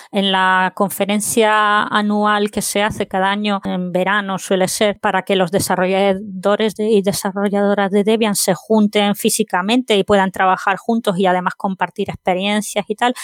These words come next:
siempre hay una mesa específica, eh, una mesa de trabajo o de discusión específica sobre las derivadas de Debian, ¿no? Todas estas distribuciones que cogen el software de Debian y luego ellos lo personalizan o lo cambian o, bueno, lo adaptan a las necesidades particulares que tengan. Es decir, que se, se tiene en cuenta,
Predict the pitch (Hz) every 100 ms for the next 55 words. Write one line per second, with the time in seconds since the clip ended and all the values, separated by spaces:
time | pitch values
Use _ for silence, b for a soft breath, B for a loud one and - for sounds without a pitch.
0 | B - 214 202 208 202 208 220 202 196
1 | 208 - 220 220 226 b b 196 - 202
2 | 226 226 233 - 233 269 B B B B
3 | 202 190 185 180 180 180 190 - 196 185
4 | - 190 208 - 190 185 180 180 - 190
5 | - 233 240 254 - B B 202 - 208
6 | 208 214 240 240 208 208 185 180 190 175
7 | 175 196 202 175 185 175 185 175 165 185
8 | 202 190 180 - - 190 185 - 185 175
9 | - 185 185 185 - 185 214 - 202 202
10 | 196 196 180 220 202 202 202 202 208 226
11 | 208 185 180 180 175 190 185 - - 185
12 | 175 185 - - 208 202 185 180 - 196
13 | 202 208 214 208 196 185 185 185 180 175
14 | 175 175 185 _ 208 196 190 190 190 185
15 | 190 185 190 - 185 185 - 196 _ 190
16 | 185 185 - 190 185 180 180 175 208 208
17 | - 214 202 - - - 190 202 208 202
18 | 202 196 - 175